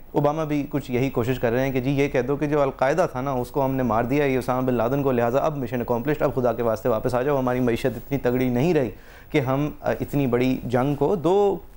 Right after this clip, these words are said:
दो अरब डॉलर हफ्ता अफगानिस्तान पे खर्च होते हैं, चार अरब डॉलर हफ्ता इराक पे खर्च होते हैं, ये कुछ छोटी मोटे खर्चे नहीं हैं। अमेरिका भी जैसे मुल्क के लिए, अ,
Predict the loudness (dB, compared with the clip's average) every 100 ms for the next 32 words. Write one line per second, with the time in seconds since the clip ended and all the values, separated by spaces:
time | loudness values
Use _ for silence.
0 | -10 -4 0 2 2 2 2 2 0 2
1 | 2 0 -2 0 2 2 0 -2 -2 -2
2 | 0 0 -2 0 -2 0 0 2 2 4
3 | 2 2 2 2 2 -2 0 0 2 2
4 | 0 -2 -2 -2 -2 -2 -2 -4 -10 -20
5 | -4 0 0 0 -4 -2 0 0 0 0
6 | 0 0 0 2 2 2 2 0 2 0
7 | 2 2 0 0 -2 -2 -2 0 0 0
8 | -6 -8 -2 0 0